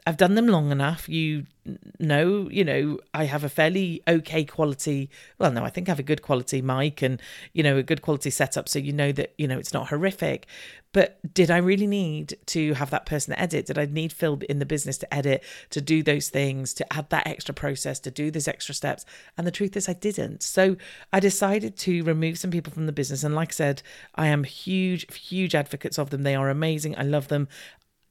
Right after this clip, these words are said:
At that point, I just didn't need that many people in the business. So I stepped away from those people and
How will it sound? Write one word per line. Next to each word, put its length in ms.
At 160
that 160
point, 240
I 60
just 240
didn't 280
need 300
that 160
many 180
people 260
in 80
the 60
business. 480
So 200
I 100
stepped 500
away 240
from 160
those 180
people 560
and 400